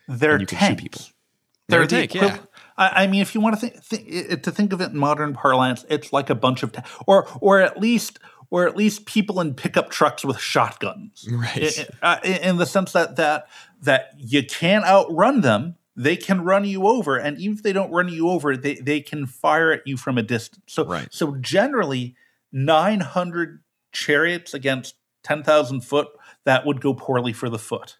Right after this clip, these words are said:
Speaker 2: Mm-hmm.
Speaker 1: A-, and yet, they come down out of the mountain, which, again, is a better place to be if you're foot attacking chariots. A-, and God gives them this great victory. And then Sisera does something. The battle starts to go poorly for him. And what does he do?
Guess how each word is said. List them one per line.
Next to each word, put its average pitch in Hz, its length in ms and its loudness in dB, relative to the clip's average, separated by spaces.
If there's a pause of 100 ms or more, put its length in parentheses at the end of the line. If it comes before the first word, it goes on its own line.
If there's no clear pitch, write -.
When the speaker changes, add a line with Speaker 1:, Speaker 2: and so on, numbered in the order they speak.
(100)
Speaker 2:
Mm-hmm. 90 360 -10 (680)
Speaker 1:
A-, 165 220 0
and 165 220 0
yet, 226 460 0 (160)
they 135 100 -4
come 135 240 -8
down 123 220 2
out 123 160 2
of 202 60 0
the 220 40 -2
mountain, 156 380 0
which, 123 160 -12
again, 131 200 -2
is 98 140 -4
a 113 40 -4
better 110 240 -2
place 107 260 -6
to 110 80 -8
be 113 120 -6
if 104 120 -8
you're 110 100 -8
foot 117 200 -6
attacking 107 440 -4
chariots. 107 460 -6 (400)
A-, 151 200 2
and 147 300 -2
God 139 380 0
gives 135 180 -6
them 135 160 -6
this 139 200 -6
great 123 340 -8
victory. 240 260 -4
And 190 100 0
then 269 160 2
Sisera 294 560 -2
does 202 300 2
something. 123 360 -4 (360)
The 170 80 0
battle 202 380 2
starts 196 300 -2
to - 60 -14
go 175 100 -2
poorly 160 420 0
for 127 240 0
him. 98 120 -4
And 107 140 -4
what 165 140 -4
does 165 100 -8
he 143 100 -6
do? 104 180 -8